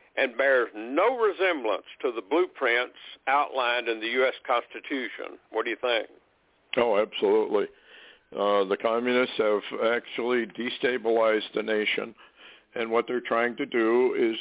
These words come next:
Speaker 2: get a, uh, the U N to declare that the United States is a, uh,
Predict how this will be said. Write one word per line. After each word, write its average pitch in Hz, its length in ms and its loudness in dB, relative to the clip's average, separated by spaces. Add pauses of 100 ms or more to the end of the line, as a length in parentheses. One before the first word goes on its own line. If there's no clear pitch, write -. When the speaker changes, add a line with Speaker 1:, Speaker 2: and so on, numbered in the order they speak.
(140)
Speaker 2:
get 120 200 2 (240)
a, 117 480 -4
uh, 107 160 -4 (100)
the 110 100 0
U 127 320 2
N 113 340 2 (680)
to 113 140 0
declare 117 640 2
that 104 220 -2
the 120 80 0
United 120 440 2 (100)
States 113 400 0 (200)
is 113 280 -2 (160)
a, 107 440 0
uh, 104 140 -6